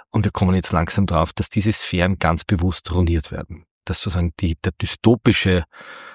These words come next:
Albtraum, den manche hatten, nämlich, das gehört ja nur einigen wenigen, und was ist, wenn sich die mit, äh, faschistoiden Politikern verbünden und uns alle überwachen, das,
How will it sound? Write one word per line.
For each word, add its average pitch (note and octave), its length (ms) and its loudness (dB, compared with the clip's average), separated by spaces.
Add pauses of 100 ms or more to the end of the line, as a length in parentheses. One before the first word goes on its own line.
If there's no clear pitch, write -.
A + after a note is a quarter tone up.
(180)
Albtraum, F#2 840 2
den G2+ 160 2
manche E2+ 360 -2
hatten, A#2 360 0
nämlich, F2+ 480 0 (160)
das - 180 -4
gehört - 220 -4
ja A#2+ 80 4
nur G2 140 2
einigen F2 420 -2
wenigen, F#2+ 360 2
und F2 140 -2
was F2+ 140 0
ist, G2+ 160 -2
wenn F#2+ 120 2
sich F#2 180 -4
die G2 120 0
mit, G2+ 300 0 (500)
äh, - 180 -12
faschistoiden G#2 800 0
Politikern G#2 480 0
verbünden F#2 600 0
und F#2+ 240 0
uns G2 160 0
alle F2 180 0
überwachen, G2 300 2 (340)
das, - 280 0